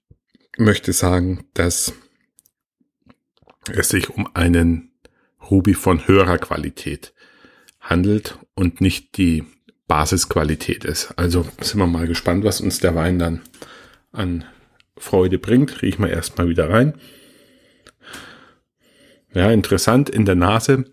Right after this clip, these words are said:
ist der jetzt doch verhaltener wie unser Tawny. Geht für mich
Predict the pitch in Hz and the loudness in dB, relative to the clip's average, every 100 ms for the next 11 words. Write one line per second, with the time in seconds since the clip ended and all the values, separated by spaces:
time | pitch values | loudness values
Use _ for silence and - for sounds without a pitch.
0 | _ - - _ _ - 98 - 92 90 | _ -20 -20 _ _ -14 -8 -2 0 0
1 | - - 120 - - - _ _ _ - | -2 0 0 0 -12 -20 _ _ _ -4
2 | 92 87 120 139 185 170 - _ _ _ | -2 0 0 0 -6 -6 -10 _ _ _
3 | 107 98 - 101 92 87 - 98 156 165 | -8 -8 -6 -4 -2 -2 2 2 2 0
4 | - _ _ _ _ _ _ _ _ _ | -8 _ _ _ _ _ _ _ _ _
5 | _ _ - - - _ _ _ _ _ | _ _ -20 -20 -20 _ _ _ _ _
6 | _ _ _ _ _ _ _ _ _ - | _ _ _ _ _ _ _ _ _ -20
7 | _ _ _ - 95 - 90 110 - - | _ _ _ -4 -2 0 0 0 -2 -10